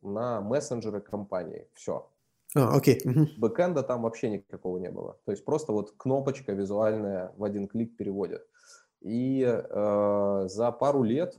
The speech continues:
Speaker 1: он, ну, грубо говоря, вот с нуля, без, э, копейки, вложенных в рекламу, за счет просто там копирайта и каких-то других там небольших штук,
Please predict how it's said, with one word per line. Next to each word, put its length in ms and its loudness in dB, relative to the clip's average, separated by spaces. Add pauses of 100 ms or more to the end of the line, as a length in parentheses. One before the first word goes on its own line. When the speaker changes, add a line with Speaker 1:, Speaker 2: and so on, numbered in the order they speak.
Speaker 1:
он, 500 0
ну, 120 -2
грубо 300 2
говоря, 420 4
вот 280 0
с 800 -14
нуля, 500 2
без, 640 -2 (180)
э, 180 -4
копейки, 500 -2
вложенных 520 0
в 60 -14
рекламу, 460 -4
за 100 -2
счет 300 -2 (560)
просто 320 -2
там 240 -6
копирайта 760 0 (220)
и 100 -4
каких-то 380 -2
других 420 -2
там 160 -2
небольших 420 -2
штук, 320 -6